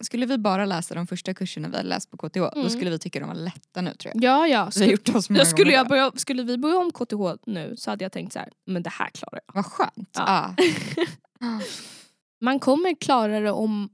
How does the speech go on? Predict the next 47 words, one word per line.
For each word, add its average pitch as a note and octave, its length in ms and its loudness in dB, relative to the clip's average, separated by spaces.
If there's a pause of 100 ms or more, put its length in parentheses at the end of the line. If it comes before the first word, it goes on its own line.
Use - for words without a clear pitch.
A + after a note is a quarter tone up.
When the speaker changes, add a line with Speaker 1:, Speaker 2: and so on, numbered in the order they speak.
Speaker 2:
om A#3+ 140 0
man G#3 200 -2
vill D4+ 320 0
det. - 180 -10 (320)
Speaker 1:
Mm. F#3+ 340 2 (1300)
Men A3+ 60 0
jag A#3 60 2
tror B3 100 4
man G3+ 100 2
måste F3+ 220 -6
fråga F#3 340 -2
sig - 400 -6
liksom F3+ 260 -10
verkligen F3 340 -12
om F3+ 80 -8
man E3 180 -8
vill. F#3+ 300 -6 (200)
Eller A#3 180 0
Speaker 2:
Mm. G#3+ 120 2
Speaker 1:
liksom F3+ 180 -6
fundera G3 500 -2
på - 140 -10
det F3 100 -8
på - 100 -12
det G#3 260 -4
sättet. - 520 -14
Och, - 80 -12
in-, - 100 -12 (600)
och F3 120 -6
så - 80 -6
här E3+ 60 -4
snarare, E3 340 -4
vad, E3+ 220 -4
vad F3+ 240 0
behöver F#3 200 -4
jag F3+ 120 -2
göra F#3 380 0
för - 140 -6
att - 120 -8
klara - 340 -6
det? - 180 -8 (120)
Vad G3 120 0
Speaker 2:
Mm. G3 40 0
Speaker 1:
behöver F#3 220 2
jag - 440 -2
liksom? - 420 -10 (200)
Speaker 2:
Mm. A3 280 -4